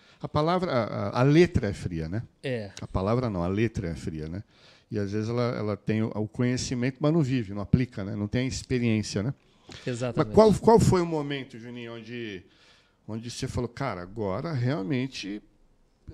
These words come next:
Speaker 1: mudou mesmo, minha cabeça mudou e eu entendi."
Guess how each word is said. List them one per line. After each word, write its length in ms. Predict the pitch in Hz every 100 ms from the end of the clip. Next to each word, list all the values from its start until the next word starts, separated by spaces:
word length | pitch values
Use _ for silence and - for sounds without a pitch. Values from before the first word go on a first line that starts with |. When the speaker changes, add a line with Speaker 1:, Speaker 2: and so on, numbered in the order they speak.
| 147
Speaker 1:
mudou 440 | 175 226 156 160
mesmo, 240 | 139 101 101
minha 100 | 107
cabeça 460 | 123 120 117 - 147
mudou 640 | 160 156 131 131 151 180
e 60 | 185
eu 100 | 208
entendi." 640 | 233 - 277 190 220 220